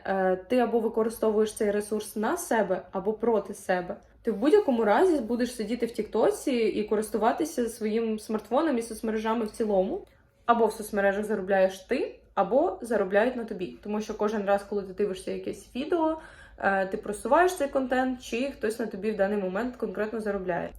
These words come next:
Але дуже часто ми просто тут заліпаємо. По суті, ми нічого продуктивного не робимо, але просто дивимося чиїсь відео. І насправді реалізація в соцмережах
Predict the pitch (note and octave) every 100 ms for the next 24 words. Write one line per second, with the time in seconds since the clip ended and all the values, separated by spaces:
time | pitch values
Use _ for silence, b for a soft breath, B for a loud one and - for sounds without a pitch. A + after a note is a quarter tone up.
0 | - G#3+ G#3 A#3+ B3+ A#3+ G4+ - - A3
1 | G3 C4+ D4 A#3+ A3 G#3 A3+ G#3+ G#3+ F3
2 | E3+ F#3+ - A3+ A#3 A3 G3+ G3+ G#3 G#3+
3 | G3+ F#3 F#3 F3+ - F#3 - G3 F#3 F#3+
4 | F#3 G#3+ E4 F4 C#4+ C#4 G#3 F#3+ F#3+ B3+
5 | F4+ - A#3+ G3+ G#3+ G#3 G#3 F#3+ F#3+ F#3+
6 | F3 E3+ E3+ F3 B B A3 G#3+ G3+ G3+
7 | - C#4 F#4 B3 G3+ G3 G#3 A3 A3+ A3+
8 | F#3+ G3+ G#3 G#3 F3+ F#3 D#4 D#4 C4